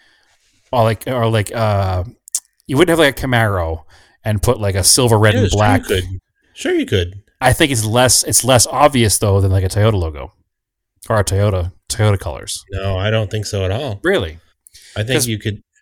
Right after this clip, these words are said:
Speaker 2: I saw somebody actually do one up, uh, recently. It was a picture of, uh, of the C seven, but it, technically it's a render, but it, 'cause it was in Gran Turismo Vision or whatever the current Gran Turismo game is, somebody
Speaker 1: Mm-hmm.
Speaker 2: designed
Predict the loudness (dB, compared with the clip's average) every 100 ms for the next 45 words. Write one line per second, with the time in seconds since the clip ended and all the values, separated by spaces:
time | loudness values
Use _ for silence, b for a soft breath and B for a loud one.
0 | _ -4 -2 2 2 2 -2 0 2 2
1 | 0 -2 -4 -4 -6 _ -8 -4 -2 -2
2 | -2 -6 _ _ _ _ _ _ _ -16
3 | -12 -6 -4 -2 -2 -2 -2 -6 -8 -2
4 | -2 0 0 -2 -4 -6 -8 -6 -4 -2
5 | 0 0 -2 -10 -6 -6 -8 b b b
6 | b _ -14 -14 -14 _ -12 -10 -6 -6
7 | -6 -6 2 2 2 -2 -2 -4 -6 -10
8 | -10 -6 -4 -4 -2 -2 -2 0 -2 0
9 | -2 0 0 0 -2 0 0 -2 -4 -6
10 | -6 -4 -4 -4 -4 -6 -4 -4 -6 -8
11 | -12 b b b -6 -2 0 2 2 2
12 | 2 0 -4